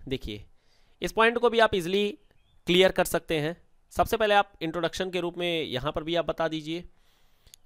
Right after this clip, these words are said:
क्या बताएंगे इंट्रोडक्शन में? कुछ नहीं करना है। यहाँ पर बता दीजिए इंडस वैली सिविलाइजेशन की जो कैरेक्टरिस्टिक्स थी। क्लियर? इस कैरेक्टरिस्टिक्स के साथ-साथ मैं कहूँगा कि एक मैप इंक्लूड कर दीजिए।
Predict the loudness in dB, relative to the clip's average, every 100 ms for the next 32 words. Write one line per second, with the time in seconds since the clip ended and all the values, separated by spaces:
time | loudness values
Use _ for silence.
0 | 4 4 4 2 0 0 -2 -2 -2 -4
1 | -4 -6 -8 -20 -12 -10 -6 -6 -4 -4
2 | -4 -4 -8 _ _ _ _ _ 2 4
3 | 4 4 2 2 0 0 0 0 -2 -4
4 | -4 -2 -2 -2 -4 -6 -8 -6 -4 -2
5 | -2 -2 -6 -6 -8 -8 -8 -10 -10 -16
6 | -20 -20 -20 _ _ -10 -4 -4 -6 -18
7 | -20 _ _ _ _ _ _ _ _ _
8 | _ _ -10 -2 2 2 2 0 0 -4
9 | -4 -4 -4 _ -6 0 0 2 0 0
10 | -4 -6 -6 -4 -2 -4 -6 -8 -8 -8
11 | -6 -4 -4 -6 -12 -6 -4 -4 -4 -6
12 | -8 -10 -12